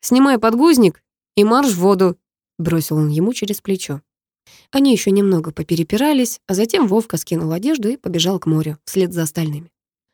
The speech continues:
«Вот почему я люблю дом», негромко произнесла я. «Иди к ребятам, искупайся», подтолкнула меня мама. «Вода всегда лечит». «Карина, ты идёшь?» позвала меня Нина,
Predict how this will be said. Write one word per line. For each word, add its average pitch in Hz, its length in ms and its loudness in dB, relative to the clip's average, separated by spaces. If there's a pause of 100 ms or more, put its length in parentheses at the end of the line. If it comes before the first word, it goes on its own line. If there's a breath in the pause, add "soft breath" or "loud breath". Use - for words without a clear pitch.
(460)
«Вот 311 260 0
почему 330 500 0
я 277 260 -2
люблю 226 380 -4
дом», 196 400 -4 (600)
негромко 180 600 -4
произнесла 170 600 -8
я. 165 280 -14 (560)
«Иди 269 260 4
к - 80 -4
ребятам, 208 500 0
искупайся», 233 760 0 (440)
подтолкнула 170 640 -2
меня 160 260 -6
мама. 165 300 -10 (840 soft breath)
«Вода 240 240 0
всегда 247 340 2
лечит». 175 460 0 (680)
«Карина, 269 400 4
ты 294 180 2
идёшь?» 320 380 2 (600)
позвала 165 340 -2
меня 160 280 -4
Нина, 151 280 -8